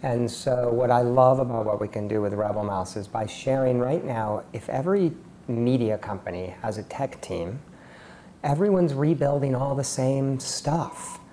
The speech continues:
And they're, the waste across the industry is massive at a time where the industry has no room for it. The margins are tiny.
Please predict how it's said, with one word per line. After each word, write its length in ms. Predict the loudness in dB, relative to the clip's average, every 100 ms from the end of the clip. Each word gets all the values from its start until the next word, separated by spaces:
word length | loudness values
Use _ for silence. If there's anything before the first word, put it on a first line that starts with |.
| -20 -20 -20 -20 -12
And 600 | 2 6 8 8 6 2 2
they're, 440 | 2 4 2 -2 -4 -2
the 180 | 0 0 0
waste 680 | 2 6 8 6 4 0 -4
across 440 | -2 2 2 0
the 140 | 0 2
industry 460 | 2 0 0 0
is 80 | 2
massive 440 | 0 -2 -2 -4 -4
at 140 | -6 -4
a 80 | -6
time 500 | -8 -8 -2 0 0
where 140 | 0
the 180 | 2 2
industry 380 | 0 -2 -4 -2
has 200 | -2 -2
no 360 | 0 0 0
room 400 | 0 0 2 2
for 260 | -2 -6 -6
it. 140 | -8 -16 -20 -10
The 80 | -2
margins 520 | 0 2 2 2 -2 -2
are 100 | -4
tiny. 600 | -6 -4 -2 -2 -4